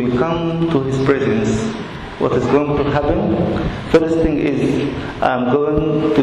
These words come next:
be a temple, and a temple forever for him. The church, from day one, since you came and you were baptized as a child or as an adult,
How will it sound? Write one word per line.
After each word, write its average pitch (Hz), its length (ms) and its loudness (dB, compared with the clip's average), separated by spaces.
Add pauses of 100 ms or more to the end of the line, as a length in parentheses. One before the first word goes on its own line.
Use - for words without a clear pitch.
be 143 100 2 (800)
a - 80 0 (140)
temple, 117 360 0 (440)
and 135 240 0
a - 20 -2 (120)
temple 123 340 0
forever 113 340 0 (200)
for 120 180 2
him. 110 100 0 (1500)
The - 80 2 (120)
church, 202 300 0 (1700)
from 143 180 4
day 151 220 0
one, 127 240 0 (680)
since 135 260 2
you 127 160 2
came 147 320 2
and 131 140 0
you 127 100 2
were 127 100 0
baptized 143 580 2 (240)
as 127 140 0
a 127 40 0 (100)
child 151 640 0
or 135 140 2
as 135 100 0
an 127 100 -2 (100)
adult, - 260 0